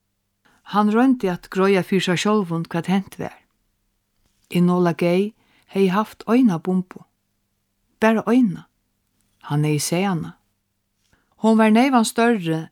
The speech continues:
enn ein av teimum mongu fimm hundrað kilo bumbunum sum voru sleptar á teimum ætsøknarferðum sum teir høvdu gjørt inn yvir Fíggindaland.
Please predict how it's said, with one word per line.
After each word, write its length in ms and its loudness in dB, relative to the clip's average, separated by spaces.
enn 160 -4
ein 160 -2
av 140 -2
teimum 340 -2
mongu 480 -2
fimm 240 2
hundrað 380 0
kilo 180 -2
bumbunum 600 -4
sum 220 -4
voru 260 0
sleptar 640 -4
á 160 -4
teimum 320 -2
ætsøknarferðum 960 -2
sum 160 -6
teir 300 -2
høvdu 180 -4
gjørt 400 -4
inn 160 -2
yvir 240 -2
Fíggindaland. 880 -6